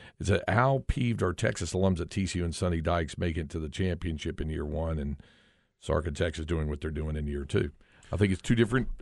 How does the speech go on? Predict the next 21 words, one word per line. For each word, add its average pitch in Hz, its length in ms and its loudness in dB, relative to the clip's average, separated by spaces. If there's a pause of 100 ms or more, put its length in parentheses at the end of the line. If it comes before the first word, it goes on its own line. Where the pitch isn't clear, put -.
I 95 80 2
think 95 160 4
it's 95 160 0
two 117 140 4
different 110 280 4
issues 117 300 2
that 90 140 0
you're 90 80 -2
talking 139 180 4
about. 90 160 -4
Somebody 123 240 2
made 95 200 2
an 85 100 0 (340)
excellent 127 320 2
point 104 140 4
in 92 100 2
writing 98 320 4
yesterday 92 400 0
about 90 320 4
the 87 60 -4
veteran 90 800 4